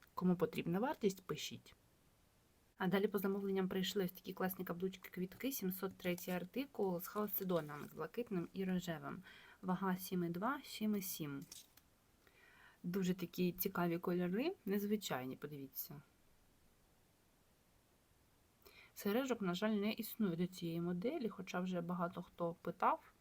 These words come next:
Будемо просити виробника, щоб щось придумали нам. Діаметр камінчиків один сантиметр, діаметр квітки один і сім.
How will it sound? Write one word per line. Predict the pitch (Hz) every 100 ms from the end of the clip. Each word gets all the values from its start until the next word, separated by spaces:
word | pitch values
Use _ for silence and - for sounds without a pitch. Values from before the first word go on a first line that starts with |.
| - - - - - 180
Будемо | 180 175 165
просити | 175 175 175 170
виробника, | 175 175 180 190 247
щоб | - 175
щось | - 196
придумали | 190 190 143 127 - 135
нам. | 135 135 147 - _ _ _ _ _ _ _ _ _ _
Діаметр | 208 233 247 233
камінчиків | 233 226 190 190 - 190
один | 190 196
сантиметр, | 190 220 220 247 294 339 -
діаметр | 190 202 202 190 -
квітки | 247 269 -
один | 185 185 196
і | 185
сім. | - 123